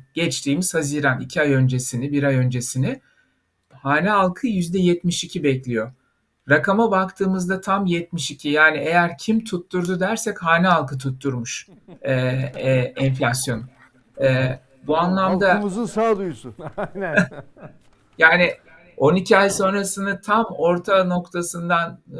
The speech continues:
Speaker 1: bilen, e, on ikiden vuran hane halkı olmuş. Dolayısıyla, e, bu bence önemli. Eğer bu dediği de tutarsa hanelerin gelecek on iki ay sonra da yine yetmişin üstünde bir enflasyon bizi bekliyor demek. Bu,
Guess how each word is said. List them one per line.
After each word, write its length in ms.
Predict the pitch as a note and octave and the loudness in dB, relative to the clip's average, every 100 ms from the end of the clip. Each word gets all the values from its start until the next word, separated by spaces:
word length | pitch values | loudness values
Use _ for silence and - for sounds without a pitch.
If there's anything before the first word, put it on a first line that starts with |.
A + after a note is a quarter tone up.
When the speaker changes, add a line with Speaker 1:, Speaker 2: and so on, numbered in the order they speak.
| E3 | -14
Speaker 1:
bilen, 580 | D#3 D#3 F3 F#3 A3 C#4+ | -12 -4 0 0 0 -6
e, 520 | F#3 F3 E3+ E3 E3 D#3+ | -8 -6 -6 -6 -6 0
on 160 | F#3 | 2
ikiden 420 | F3+ F3+ E3 E3 | 2 0 0 0
vuran 240 | D#3+ G#3 G#3+ | -2 -4 0
hane 300 | E3 E3 F#3+ | 0 2 2
halkı 320 | E3 C3+ C#3+ | 0 -2 -2
olmuş. 380 | C3 A#2+ - - _ - _ _ | -4 -4 -10 -18 _ -20 _ _
Dolayısıyla, 880 | C3 D#3 E3+ F3 B3+ B3 G#3+ F3+ - - | -4 -2 -2 -2 -4 -2 0 0 -6 -10
e, 260 | G2+ - F3 | -12 -12 -12
bu 140 | E3+ | -2
bence 340 | F3 F3 F3+ E3 | 2 2 0 0
önemli. 580 | E3 F3 G3 F3 F#3+ - _ _ | 2 2 2 0 -4 -8 _ _
Eğer 360 | C#3+ E3 F3+ E3+ | 0 4 4 2
bu 120 | F#3+ | -2
dediği 300 | G3 F#3 G3+ | -2 -2 -2
de 100 | G3+ | -2
tutarsa 520 | G3 - A3 A#3+ G#3+ | -2 -4 -4 -2 -4
hanelerin 540 | G3 F#3+ F#3+ F#3 A#3 A3+ | -2 -2 -2 -4 -4 -4
gelecek 460 | F3+ F3+ G3 F#3+ | -4 -2 -6 -6
on 100 | G3 | -6
iki 200 | F#3+ F#3 | -6 -2
ay 100 | F3+ | -2
sonra 420 | F3+ F#3+ F3+ E3+ G3 | -2 -2 0 -2 -4
da 180 | A3 - _ _ _ - | -6 -8 _ _ _ -2
yine 200 | E3+ F3 | 0 2
yetmişin 520 | E3+ E3+ F3 G3 F3 | 0 -2 -6 -2 -2
üstünde 420 | E3 - F3+ G3+ | -2 -4 -2 0
bir 40 | |
enflasyon 640 | F3 F3 F3 E3+ F3 G#3 F#3+ | 0 0 0 0 0 -2 -2
bizi 220 | F3 F3 | -2 -4
bekliyor 420 | D#3+ C#3 D3+ D3+ | -4 -4 -2 -2
demek. 340 | E3 G3+ A3+ - _ _ _ - | 0 -4 -4 -12 _ _ _ -20
Bu, 480 | C#3+ E3+ G3+ - | -6 2 2 2